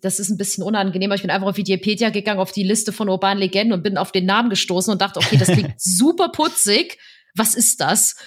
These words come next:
Speaker 1: Und dann, ja, so kam das. Aber vorher hab ich, kannte ich das überhaupt nicht und war halt auch super überrascht, dass, ja, das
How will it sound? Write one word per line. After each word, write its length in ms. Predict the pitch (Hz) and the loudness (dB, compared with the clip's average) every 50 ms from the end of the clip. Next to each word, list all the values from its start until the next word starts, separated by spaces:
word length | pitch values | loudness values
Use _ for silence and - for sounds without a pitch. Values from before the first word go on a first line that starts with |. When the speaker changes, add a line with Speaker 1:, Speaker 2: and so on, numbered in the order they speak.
| - - | -20 -8
Speaker 1:
Und 220 | - 190 208 185 208 | -4 -4 -2 2 2
dann, 220 | 208 202 214 - - | 0 0 0 -4 -2
ja, 260 | 226 220 165 147 - - - - _ _ | 0 0 0 0 -2 -8 -16 -20 _ _
so 140 | - 214 208 | -4 -4 -2
kam 240 | - 226 226 226 208 | 0 0 2 2 2
das. 120 | 180 170 175 | 2 0 0
Aber 140 | 180 185 | 0 -2
vorher 640 | 180 - - 220 226 220 214 208 208 208 190 175 - _ _ _ _ _ _ - | -2 -2 -2 0 0 2 2 2 0 0 -2 -4 -8 _ _ _ _ _ _ -8
hab 140 | 190 - 180 | -6 -2 -2
ich, 260 | 180 180 - - - | -2 -2 -2 -4 -4
kannte 200 | 190 190 196 180 | -2 -2 -2 -2
ich 100 | 180 - | -4 -6
das 180 | - 175 - - | -6 -6 -6 -8
überhaupt 480 | - - 180 170 202 214 208 - - | -8 -10 -4 -4 -2 -4 -4 -6 -4
nicht 280 | 170 185 220 220 - - - - - - | -2 -2 -2 -2 -6 -10 -16 -18 -14 -12
und 100 | - 165 | -4 -2
war 80 | 190 196 | 0 0
halt 100 | 196 156 | 0 0
auch 80 | - | 0
super 280 | - - 233 - 202 190 | 0 -2 0 0 2 0
überrascht, 460 | 185 175 185 175 185 202 196 - - | 2 2 0 0 0 -2 -2 -2 -4
dass, 440 | 175 175 - - - - - - - | -2 -2 0 0 -2 -2 -4 -4 -2
ja, 120 | - 214 175 | -2 0 0
das 240 | - 170 - - | 0 -2 -4 -6